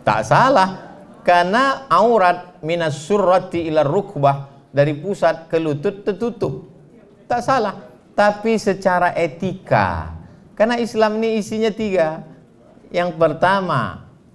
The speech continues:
akidah. Yang kedua, fikih, hukum, halal haram. Yang ketiga adalah akhlak. Inilah yang diambil dari hadis Jibril, iman, Islam, dan ihsan.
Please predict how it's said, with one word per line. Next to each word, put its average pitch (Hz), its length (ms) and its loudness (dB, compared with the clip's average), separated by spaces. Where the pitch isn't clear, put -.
akidah. 117 800 0
Yang 180 320 0
kedua, 165 800 2
fikih, 202 720 -2
hukum, 151 640 0
halal 139 240 2
haram. 143 560 -2
Yang 208 260 -4
ketiga 185 380 -2
adalah 170 480 -2
akhlak. - 560 -4
Inilah 165 480 0
yang 147 160 -2
diambil 135 400 0
dari 135 240 2
hadis 135 320 -2
Jibril, 123 720 -2
iman, 139 800 -2
Islam, 135 800 -2
dan 170 240 2
ihsan. 202 640 -2